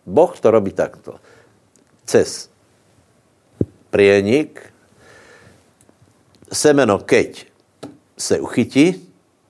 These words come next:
tak rastě, rastě a rastě a prostě, povím to tak, te-, tu pôdu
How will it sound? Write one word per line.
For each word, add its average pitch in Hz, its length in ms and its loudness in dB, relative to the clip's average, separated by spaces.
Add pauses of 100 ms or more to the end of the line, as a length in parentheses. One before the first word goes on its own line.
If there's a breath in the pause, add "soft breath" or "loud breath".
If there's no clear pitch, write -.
(320)
tak - 220 -10
rastě, 104 440 0
rastě 98 380 0
a 87 40 2
rastě 113 520 -2 (440 loud breath)
a 95 300 0 (140)
prostě, 90 400 -6 (920)
povím 90 280 -4
to 87 120 -6
tak, 82 220 -6
te-, 92 220 -6 (300)
tu 117 220 -2 (440)
pôdu 101 600 2